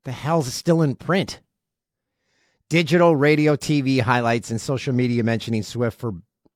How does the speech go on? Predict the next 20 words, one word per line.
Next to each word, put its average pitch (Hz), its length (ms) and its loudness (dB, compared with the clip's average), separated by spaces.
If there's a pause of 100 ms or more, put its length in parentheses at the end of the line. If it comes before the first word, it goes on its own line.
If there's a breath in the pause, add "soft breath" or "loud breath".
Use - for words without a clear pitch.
(300)
going 123 240 -2
to, 120 300 -2
uh, 101 400 0 (640)
the 110 80 -8
games, 143 640 -2 (340)
then 127 220 -2
figuring 135 400 0
out 131 100 0
the 123 100 -2
equivalent 131 560 -2
dollar 131 300 2
value 120 380 0
for 120 180 -10
each 123 300 -8
instance 127 440 -2
based 123 360 -6
on 110 160 -2
reach 123 240 -4
and 120 100 -2
impact. 107 480 -8